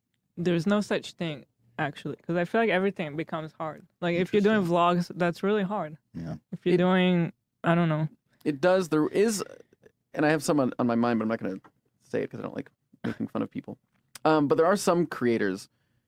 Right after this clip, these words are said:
Speaker 3: who have definitely, like, farmed it out.
Speaker 1: Mm-hmm.
Speaker 3: So, like, everyone, they just basically show up and host, which is great. I shouldn't, like, that isn't a bad thing. If you get to that level where you can, cool. You know, like, I know with you
Speaker 1: Yeah.
Speaker 3: guys, especially with the videos that you make on YouTube, it's just pretty much you guys.
Speaker 2: Mm-hmm.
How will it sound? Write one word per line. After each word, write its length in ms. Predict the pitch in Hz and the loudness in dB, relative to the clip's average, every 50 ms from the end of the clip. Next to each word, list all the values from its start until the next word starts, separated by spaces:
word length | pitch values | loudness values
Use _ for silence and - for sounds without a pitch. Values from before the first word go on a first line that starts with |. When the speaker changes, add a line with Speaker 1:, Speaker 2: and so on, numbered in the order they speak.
| _ _ _ _ _ _ | _ _ _ _ _ _
Speaker 3:
who 140 | - 156 151 | 0 2 2
have 120 | 151 135 | 4 4
definitely, 260 | 123 160 147 160 160 143 | 2 2 2 4 2 2
like, 140 | 127 117 - | 2 0 0
farmed 340 | - - 135 127 123 117 110 | 0 0 2 2 2 2 2
it 60 | 107 | 2
out. 240 | 107 104 92 - - _ _ _ _ - | 2 0 0 -2 -6 _ _ _ _ -4
Speaker 1:
Mm-hmm. 280 | 185 180 170 156 165 | -2 -2 0 0 0
Speaker 3:
So, 100 | 151 151 | 2 2
like, 140 | 143 139 - | 2 2 4
everyone, 280 | - 196 202 196 175 147 | 2 2 2 2 2 2
they 80 | 185 185 | 2 2
just 120 | 190 160 | 2 2
basically 240 | 196 180 160 160 147 | 2 2 2 2 0
show 140 | - - 160 | 2 2 2
up 60 | - | 2
and 80 | 117 120 | 2 0
host, 340 | 127 127 151 - - - - _ _ _ _ _ _ _ _ - | 2 0 0 0 -4 -8 -14 _ _ _ _ _ _ _ _ 0
which 120 | 285 269 | 0 2
is 100 | 320 254 | 2 4
great. 220 | 294 294 208 - | 4 4 4 4
I 120 | - 180 170 | 4 2 2
shouldn't, 340 | - - 233 220 - - - | 2 0 0 0 0 0 0
like, 140 | 175 175 - | 0 2 2
that 100 | 180 190 | 2 0
isn't 160 | 202 185 - - | 0 0 0 0
a 60 | 139 | 0
bad 300 | 127 127 127 139 147 - | 2 2 2 2 2 0
thing. 140 | - 117 117 | 0 -2 -2
If 80 | 113 | 0
you 40 | 127 131 | 2 2
get 100 | 151 - | 2 2
to 60 | 151 | 2
that 120 | 147 127 | 2 2
level 200 | 117 127 123 123 | 2 2 2 2
where 80 | 113 113 | 2 2
you 100 | 107 110 | 0 -2
can, 320 | - - 135 139 151 165 160 - | -2 0 0 2 2 0 -2 -4
cool. 360 | - - 254 170 - - - _ _ _ _ _ _ _ _ _ _ _ _ - | -2 0 0 0 0 -2 -6 _ _ _ _ _ _ _ _ _ _ _ _ 0
You 100 | 143 147 | 2 4
know, 100 | 143 143 | 4 4
like, 140 | 139 127 131 | 4 4 4
I 80 | 135 147 | 4 4
know 120 | 151 147 | 4 4
with 140 | 143 131 123 | 4 2 2
you 60 | 147 | 2
Speaker 1:
Yeah. 60 | 156 143 | 2 4
Speaker 3:
guys, 420 | 127 120 120 113 - - - - _ _ _ - | 4 2 2 0 -2 -6 -10 -12 _ _ _ -12
especially 240 | - - 165 151 160 143 | -6 -2 -2 0 0 0
with 100 | 120 127 | 0 0
the 80 | 117 127 | 2 2
videos 140 | 131 127 120 | 2 2 2
that 80 | 120 - | 2 2
you 60 | - | 0
make 240 | 117 113 107 104 - - - | 0 0 0 -2 -6 -6 -4
on 240 | 117 113 110 104 - | -2 -2 0 0 0
YouTube, 480 | 117 156 190 - - 117 101 95 98 - _ _ _ | 0 0 0 0 0 -2 -2 -2 -6 -12 _ _ _
it's 120 | - 123 - | -8 -2 0
just 220 | 143 123 - - _ - _ _ _ _ _ _ _ _ | 0 0 0 -2 _ -20 _ _ _ _ _ _ _ _
pretty 140 | - 160 - | -2 -2 -2
much 140 | 151 - - | -2 -2 -2
you 80 | 156 - | -2 -2
guys. 260 | - - - - - - | -4 -6 -12 -10 -6 -4
Speaker 2:
Mm-hmm. 260 | 92 143 - - | -4 -2 -2 -4